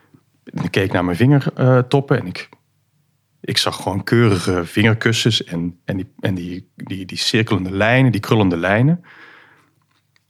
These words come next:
En ik begon ernaar te staren. Ik dacht, "Eigenlijk zijn dat hele mooie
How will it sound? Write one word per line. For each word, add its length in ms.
En 180
ik 120
begon 220
ernaar 180
te 80
staren. 220
Ik 100
dacht, 140
"Eigenlijk 220
zijn 140
dat 100
hele 180
mooie 680